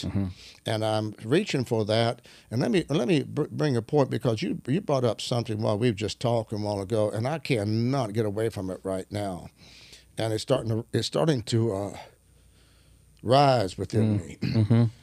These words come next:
Speaker 2: And that is the power of God
Speaker 1: Mm.
Speaker 2: is the, the signature of the person of God. And here's what I finally found out. The reason we're not seeing the power of God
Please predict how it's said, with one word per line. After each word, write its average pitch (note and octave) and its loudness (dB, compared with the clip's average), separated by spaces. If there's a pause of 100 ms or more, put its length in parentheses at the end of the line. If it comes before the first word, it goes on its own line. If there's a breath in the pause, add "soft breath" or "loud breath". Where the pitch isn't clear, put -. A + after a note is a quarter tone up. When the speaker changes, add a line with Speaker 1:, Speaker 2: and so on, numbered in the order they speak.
(120)
Speaker 2:
And B2 2
that F3+ 2
is B2+ 0 (880 soft breath)
the B2 0
power F3+ 4
of A2 0
God G#2 0
Speaker 1:
Mm. F#2+ -2 (100)
Speaker 2:
is A#2+ 2
the, A2+ 0 (140)
the A#2 0 (220)
signature C3 4
of A#2 0
the A#2+ -2
person A#2+ 0
of G2 -8
God. F2 -8 (600 soft breath)
And A#2+ 0
here's F3 2
what E3+ 2
I C#3+ 4
finally B2 0
found A#2 -2
out. A2+ 0
The G#2+ -6
reason D#3+ 2
we're E3 0
not D3 -2
seeing C3+ 0
the B2+ 2
power B2+ 0
of G#2+ -8
God F#2+ -2